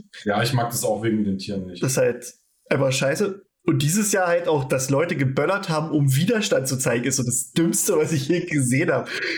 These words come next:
Speaker 2: Die, die halten sich für Widerstandskämpfer, weil sie ihr Geld verbra-, nee, einfach nee. Also, wenn man das gemacht hat, weil man's halt trotzdem geil findet und so, okay, meine Güte.
Speaker 1: Na, die haben ja in
Speaker 2: Aber
Speaker 1: Hamburg, haben die ja durchgesetzt, dass im, äh, dass,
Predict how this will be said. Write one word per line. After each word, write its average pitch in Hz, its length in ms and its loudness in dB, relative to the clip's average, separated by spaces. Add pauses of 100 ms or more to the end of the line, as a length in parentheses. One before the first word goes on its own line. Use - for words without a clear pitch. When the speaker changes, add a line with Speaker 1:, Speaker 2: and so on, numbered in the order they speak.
(240)
Speaker 2:
Die, 139 240 0
die 160 220 2
halten 277 260 0
sich 254 120 2
für 220 200 2
Widerstandskämpfer, 214 1200 0
weil 180 180 4
sie 185 300 2
ihr 180 220 2
Geld 196 480 0
verbra-, - 500 -2
nee, 143 260 2
einfach 135 300 0
nee. 120 340 2
Also, 156 600 0 (800)
wenn 160 120 2
man 202 100 2
das 190 160 0
gemacht 202 400 0
hat, 196 220 0
weil 165 120 4
man's 170 220 0
halt 170 140 -2
trotzdem 196 360 2
geil 185 280 2
findet 202 300 2
und 170 140 2
so, 170 280 4
okay, 151 500 0
meine 147 220 2
Güte. 139 320 2
Speaker 1:
Na, 123 80 0
die 113 180 0
haben 120 220 2
ja 143 160 0
in 123 120 2
Speaker 2:
Aber 135 340 2
Speaker 1:
Hamburg, 156 300 2 (680)
haben 110 220 0
die 110 80 -2
ja 110 100 2
durchgesetzt, 135 720 0
dass 120 220 0
im, 104 300 2
äh, 104 220 0
dass, 104 340 -2